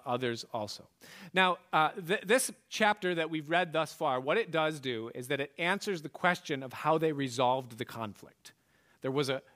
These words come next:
a, a contradiction, and then there was a conflict, and we see the resolution of the conflict.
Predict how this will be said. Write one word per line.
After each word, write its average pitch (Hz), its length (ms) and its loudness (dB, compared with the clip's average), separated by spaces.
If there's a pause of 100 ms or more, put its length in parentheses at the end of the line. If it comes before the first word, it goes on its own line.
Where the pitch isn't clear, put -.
(240)
a, 113 220 -4
a - 40 -8
contradiction, 190 840 2 (500)
and 139 100 -4
then 156 120 0
there 165 80 2
was 147 160 0
a - 40 -4
conflict, 156 680 2
and 139 120 -8
we 135 80 -2
see 190 160 0
the 165 100 2
resolution 160 680 2
of 139 120 -4
the 135 60 -6
conflict. 127 720 -4